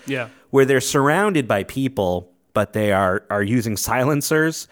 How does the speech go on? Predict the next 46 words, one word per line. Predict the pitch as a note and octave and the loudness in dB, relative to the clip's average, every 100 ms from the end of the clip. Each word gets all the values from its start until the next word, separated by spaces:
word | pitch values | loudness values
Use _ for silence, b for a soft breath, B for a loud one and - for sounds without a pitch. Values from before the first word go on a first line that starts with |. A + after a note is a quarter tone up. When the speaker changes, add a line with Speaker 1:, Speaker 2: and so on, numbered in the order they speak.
| b - | b -6
Speaker 2:
so | D3 | -2
that | B2+ B2 | 0 0
you | C3 | -2
just | B2+ C3 | -2 -4
hear, | - A#2 | -6 -6
like, | G2+ - _ | -6 -10 _
thoop, | - A3+ - _ _ | -12 -12 -12 _ _
thoop, | - - - | -8 -8 -8
thoop, | A#3+ _ _ _ | -10 _ _ _
and | B2+ C3+ | -4 2
nobody | G#3 G3+ G3+ | 2 2 0
else | D3 C#3 | -2 -2
knows | C3 C#3 C#3+ A2+ - | 0 4 4 2 -2
that | G#2 | -8
these | A2+ G2 | -8 -4
guys | A#2 A2+ G#2 | -2 -2 -2
are | F#2 F2+ F2 _ _ - | -4 -4 -10 _ _ -6
shooting | C#4 C4+ G#2+ | -4 -2 -4
at | F#2 | -4
each | F2+ A2 | -4 -4
other, | F2 D#2+ G#2 | -4 -6 -8
even | A#2+ B2 A#2 | -4 -2 0
though | G#2+ | -2
the, | F#2 F#2+ G#2 | 0 -4 -2
the | G#2+ | -4
room | G#2 C#3 A2+ | -2 -2 -2
is | |
very | G#2 F#2+ | -2 -4
crowded. | - G#2+ F#2+ F2 - b | -2 -2 -2 -4 -8 b
So | - G3 E3+ E3 D3+ - | -4 2 4 4 2 -4
here | - A#3 A#3 | -6 -4 -2
today, | E3 C3 A#2 A#2 A2+ G#2+ | -2 2 2 4 2 0
I | G#2+ | -2
think | G#2+ B2 A2 | -2 -2 -2
I'd, | G2+ - - | -4 -8 -4
I'd | G2+ G2 - | -4 -4 -4
say | G#2 F#2+ | -4 -2
that | G2 | -4
John | B2 A2+ G#2 | -2 -2 -2
Wick | G2+ - - | -4 -6 -14
two | - C#3+ A#2 G2 F#2+ | -10 -2 -2 -2 -6
is | - | -10
probably | - A#2 A2+ A2+ | -6 -2 -2 -2
my | G#2 F#2+ | -4 -6
favorite | G#2+ G2+ F#2+ | -4 -4 -2
of, | F#2+ F2+ | -4 -6